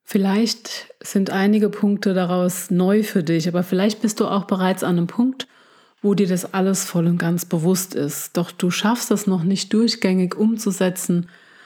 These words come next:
weil das in der Businesswelt noch immer nicht überall gefragt ist. Und vielleicht hast du aber auch, ja, hast du es geschafft, dir bereits einen förderlichen Rahmen zu erschaffen, tust tagtäglich etwas dafür, Körper, Geist und Seele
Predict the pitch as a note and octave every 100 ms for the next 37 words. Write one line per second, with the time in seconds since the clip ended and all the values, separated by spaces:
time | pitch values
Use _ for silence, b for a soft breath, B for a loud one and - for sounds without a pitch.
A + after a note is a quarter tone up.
0 | B F3 F3 E3+ E3+ - F#3+ E3+ E3 G3
1 | G#3+ F#3+ - E3+ E3+ F3 G3 G#3 F3 -
2 | F3+ F3 E3+ - E3 D3 E3 E3 E3 -
3 | D3+ D#3 - - B2+ - - _ _ _
4 | - B B B G3 G#3+ A3 C4+ A#3+ A3
5 | - A3 G3 F#3+ F#3 F#3+ - - - E3+
6 | F#3 F3+ - D#3+ - F3+ - A#3 A#3+ -
7 | - - E3+ F3 E3 E3+ - E3 E3+ E3+
8 | G3+ G3 F#3+ F3 E3+ E3+ E3 F#3+ F#3 -
9 | E3+ E3+ - E3+ D#3+ E3 D#3+ D#3+ F#3+ F3+
10 | - F#3 G3 - F#3 F#3 F3+ - F3 -
11 | E3 E3 E3+ - E3+ D#3+ - F3+ F3+ E3+
12 | E3 E3+ - E3+ - F3 F3 F3 E3+